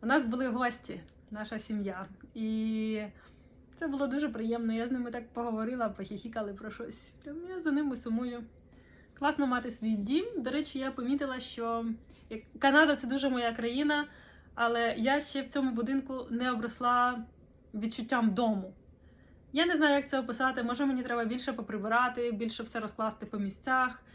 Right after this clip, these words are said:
придумати більше місць, навішати якісь полиці, я не знаю, наприбивати щось. Треба щось зробити, щоб, може, я не знаю, дирку в стіні проломити, щоб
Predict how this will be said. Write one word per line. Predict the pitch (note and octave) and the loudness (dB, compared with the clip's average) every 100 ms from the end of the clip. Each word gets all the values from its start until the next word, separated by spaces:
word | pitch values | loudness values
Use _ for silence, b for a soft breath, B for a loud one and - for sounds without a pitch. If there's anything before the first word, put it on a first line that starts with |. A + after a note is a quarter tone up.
| B B | B B
придумати | - C4 D4 C#4+ C#4+ | -2 4 6 6 4
більше | A#3 C4+ - A3+ | 2 0 2 4
місць, | B3 C#4+ - - - | 6 4 2 -8 -2
навішати | A3+ A#3 D4 C4+ A#3+ | 0 2 0 -2 -4
якісь | A#3+ A#3 A#3+ - | -4 -2 -6 -6
полиці, | A#3+ A3+ G3+ B3 A3+ G#3+ | -2 0 0 -2 -4 -4
я | G#3 G#3 | -4 -6
не | G3 | -8
знаю, | A3 G#3+ | -6 -4
наприбивати | A3+ A3+ G3 F#3 G#3 A3 G#3+ | -4 -2 -2 0 -2 -2 -6
щось. | - A3+ - - b b b b b b b _ _ _ _ _ _ _ _ _ | -12 -14 -16 -20 b b b b b b b _ _ _ _ _ _ _ _ _
Треба | C#4 B3+ - | -4 -4 -2
щось | C4 A3+ | -4 -2
зробити, | B3+ A#3 A3+ A3 | 0 0 0 -2
щоб, | - G2+ - B B B B B _ _ _ _ _ _ _ _ _ _ _ _ _ - | -6 -8 -10 B B B B B _ _ _ _ _ _ _ _ _ _ _ _ _ -10
може, | A#3+ C4+ | -4 0
я | C4 | 2
не | B3 | 0
знаю, | A3+ G#3 G#3+ A3 - | -2 -4 -6 -10 -16
дирку | - G3+ B3 C#4+ A#3+ | -8 -2 0 0 -4
в | |
стіні | - A3 A3 | -6 0 0
проломити, | G#3 G3+ G3 G3 G#3+ | 0 -6 -6 -8 -10
щоб | - | -16